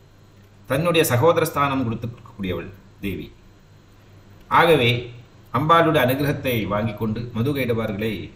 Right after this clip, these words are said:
நிகிரகம் செய்தார். அவர்களுடைய மேதஸ்ஸினுடைய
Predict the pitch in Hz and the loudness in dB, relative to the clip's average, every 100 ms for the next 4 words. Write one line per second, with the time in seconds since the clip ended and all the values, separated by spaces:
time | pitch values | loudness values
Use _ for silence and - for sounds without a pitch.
0 | 101 101 117 107 95 82 80 - - - | -10 -4 -4 -4 -6 -10 -16 -18 -20 -20
1 | - - - - - - - - - 127 | -20 -20 -20 -20 -20 -20 -20 -20 -2 2
2 | 175 180 175 160 131 143 160 165 151 139 | 4 4 4 4 4 4 2 0 -2 -2
3 | 123 110 95 | 0 2 2